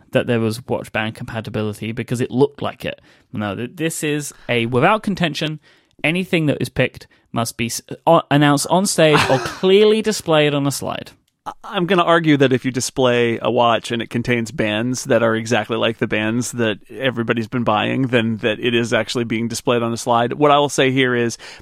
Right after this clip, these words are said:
Speaker 2: perhaps we can suggest someone, maybe Stephen Hackett, as the ultimate authority in case of uh, a disagreement between
Speaker 1: Perfect.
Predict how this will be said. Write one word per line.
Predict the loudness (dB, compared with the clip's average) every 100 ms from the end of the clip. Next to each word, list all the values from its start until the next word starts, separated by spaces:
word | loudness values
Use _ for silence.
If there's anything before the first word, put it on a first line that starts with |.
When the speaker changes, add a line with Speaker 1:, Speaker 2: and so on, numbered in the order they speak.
| -4
Speaker 2:
perhaps | -2 0 0 0 -2 -6 -10 -12 -16 0
we | 2
can | 4 2 2 -4 _
suggest | -2 0 4 2 2 -4
someone, | -2 0 2 2 0 -6 -6
maybe | -4 -2
Stephen | -4 -2 0 0
Hackett, | -2 -4 -8 -10 _ -2
as | 0 0
the | 0 0
ultimate | 0 0 0
authority | 0 2 2 4 2
in | 0 -2
case | 0 -2 0
of | -2 -2 -8 _ _ -8
uh, | -6 -4
a | -2
disagreement | -2 -2 -2 0 0 -2
between | -6 -2 0
Speaker 1:
Perfect. | 0 -2 -4